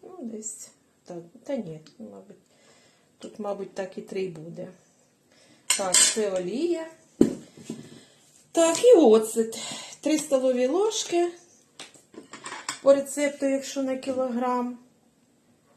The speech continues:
Ну, а я трошечки менше вілью,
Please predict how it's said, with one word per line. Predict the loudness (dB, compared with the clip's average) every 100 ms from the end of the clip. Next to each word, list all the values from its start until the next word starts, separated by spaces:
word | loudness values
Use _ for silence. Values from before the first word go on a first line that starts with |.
| _ -10
Ну, | -6 -2
а | 0
я | 0 -2 -4 -14 _ _ _ _ _ _ _ _ _ _ _ _ _ -10
трошечки | -8 -8 -10 -14 -6
менше | -4 -4 -6 -10 -10 -12
вілью, | -12 -16 -14 -14 -16